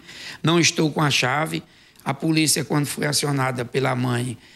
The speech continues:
é, é, tentou convencê-lo a fazer entrega, e ele dizendo, negando que estaria com a chave, não aceitou a polícia entrar lá no quarto dele,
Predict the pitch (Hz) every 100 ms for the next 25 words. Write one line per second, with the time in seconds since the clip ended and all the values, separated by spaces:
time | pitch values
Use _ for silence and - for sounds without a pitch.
0 | - _ - 127 - 123 120 156 147 156
1 | 143 - 139 139 127 135 120 - 120 147
2 | 160 151 139 135 123 120 120 123 123 139
3 | 127 123 127 123 123 143 147 151 147 _
4 | - _ 139 147 147 139 117 139 147 147
5 | 123 135 135 - - 131 117 120 120 127
6 | 123 - 120 147 156 135 127 - - _
7 | - 139 160 151 156 135 139 139 127 131
8 | 127 127 127 123 131 120 113 107 - -
9 | _ - 120 123 123 120 120 117 139 127
10 | - 113 117 131 147 151